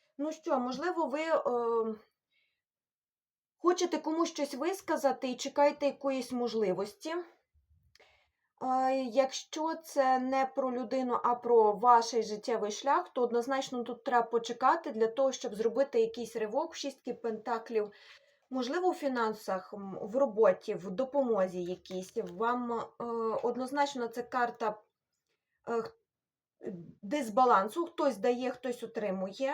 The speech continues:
М, і відчуття, що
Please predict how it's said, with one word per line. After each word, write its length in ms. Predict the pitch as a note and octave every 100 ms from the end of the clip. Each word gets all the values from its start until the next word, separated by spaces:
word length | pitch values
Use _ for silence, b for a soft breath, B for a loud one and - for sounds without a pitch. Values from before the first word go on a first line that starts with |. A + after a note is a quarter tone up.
| D#4+
М, 720 | - A3+ A#3 A3+ A3+ A3 G#3+ -
і 320 | A#3+ A#3+ A#3+ A3
відчуття, 500 | B3+ C4+ - D4+ E4+
що 600 | - D#4 D4 C#4+ C#4